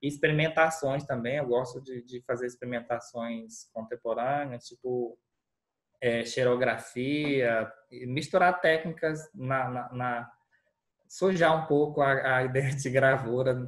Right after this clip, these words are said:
no sentido da palavra, assim, não ficar só com uma técnica. Então, eu gosto de sobrepor, às vezes, técnicas diferentes.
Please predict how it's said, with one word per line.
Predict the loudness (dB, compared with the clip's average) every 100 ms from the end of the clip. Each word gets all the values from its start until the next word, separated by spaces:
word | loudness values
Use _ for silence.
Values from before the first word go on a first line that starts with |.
| -8
no | -10 -8
sentido | -6 -8 -6 -4 -2 -2 -6 -12 _ _ _ _
da | -4 -2
palavra, | -2 0 2 2 0
assim, | -4
não | -8
ficar | -10 -2 -2
só | 0 0 0
com | -2
uma | -4 -4
técnica. | -2 -2 -2 -6 -8 -8
Então, | -6 -4
eu | 2
gosto | 2 2
de | -2
sobrepor, | -4 -2 -2 -2 0 2 2
às | 0
vezes, | -2 -4 -4 -8
técnicas | -2 -2 -2 -10 -10 -8
diferentes. | -6 0 0 0 -6 -16